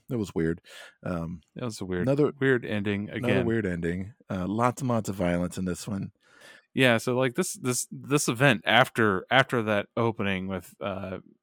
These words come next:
Speaker 2: Michael P S Hayes really, really steps it up and is very engaging.
Speaker 1: Agreed. This is a lot of fun, and it really just kinda, it picks up steam and it doesn't really let up, um, until we get in, and not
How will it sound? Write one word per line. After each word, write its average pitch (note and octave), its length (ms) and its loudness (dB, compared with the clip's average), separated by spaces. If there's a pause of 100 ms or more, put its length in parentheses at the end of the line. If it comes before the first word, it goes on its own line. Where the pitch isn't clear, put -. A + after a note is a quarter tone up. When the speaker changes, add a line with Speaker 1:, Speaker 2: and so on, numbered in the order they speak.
(120)
Speaker 2:
Michael G#2 400 -2
P - 200 -6
S F#2 160 -4
Hayes F#2 520 -4 (140)
really, G2+ 720 -2 (260)
really C#3 240 2
steps - 380 0
it G2 100 0
up G2+ 240 0 (100)
and F2+ 360 -6
is F2+ 180 -8
very G2+ 400 4
engaging. F2 560 -2 (160)
Speaker 1:
Agreed. F2+ 440 -2
This G2+ 180 -6
is G2 100 -6
a F2+ 60 -4
lot E2+ 180 0
of E2 80 -6
fun, D2+ 320 -2 (220)
and F#2 120 -4
it F2+ 60 -2
really F2+ 300 0
just E2+ 240 -6
kinda, E2+ 360 -4 (360)
it - 100 -12
picks - 240 0
up C3 120 4
steam A#2+ 340 2
and F2+ 80 2
it F2 100 2
doesn't E3 240 2
really G2+ 220 4
let E2+ 180 0
up, A#2+ 200 4 (200)
um, F2 320 -4 (100)
until G2 320 -4
we G2 120 -2
get F#2+ 240 -2 (260)
in, G2 440 -2
and E2+ 200 -2
not G2+ 240 -2